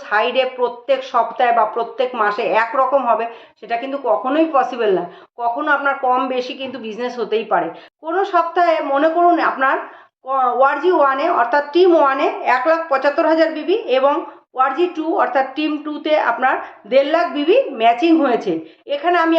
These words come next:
আপনাদের প্রথমেই বলেছি, আমাদের ম্যাচিং বিবির ওপরে কোম্পানি আমাদের টুয়েলভ পার্সেন্ট ইনকাম দেয়। এই যে এক লাখ পঁচাত্তর হাজার বিবি এবং দেড় লাখ বিবি, এর মধ্যে আপনাদের কমন বিবি কোনটা মনে হচ্ছে? কমন বিবি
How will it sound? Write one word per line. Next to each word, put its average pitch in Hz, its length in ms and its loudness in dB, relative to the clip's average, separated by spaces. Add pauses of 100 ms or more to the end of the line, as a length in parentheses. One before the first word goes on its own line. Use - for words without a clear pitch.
আপনাদের 311 340 0
প্রথমেই 330 440 4
বলেছি, 294 220 2 (100)
আমাদের 262 220 2 (100)
ম্যাচিং 247 380 4 (140)
বিবির 294 340 2
ওপরে 320 200 2 (100)
কোম্পানি 262 340 2
আমাদের 262 220 4
টুয়েলভ 240 240 -2
পার্সেন্ট 233 300 0
ইনকাম 202 260 0
দেয়। 175 140 -2 (280)
এই 349 120 -4
যে 440 80 -2 (200)
এক 247 80 -6 (100)
লাখ 320 100 2 (140)
পঁচাত্তর 254 440 2
হাজার 320 180 2 (100)
বিবি 233 220 -8 (320)
এবং 240 200 2 (320)
দেড় 247 280 2
লাখ 330 120 2 (100)
বিবি, 196 180 -6 (140)
এর 262 80 2 (100)
মধ্যে 277 300 0 (180)
আপনাদের 240 340 0 (100)
কমন 262 360 4
বিবি 339 260 0
কোনটা 311 240 2 (100)
মনে 254 160 0
হচ্ছে? 196 200 -2 (140)
কমন 226 340 0
বিবি 269 160 -6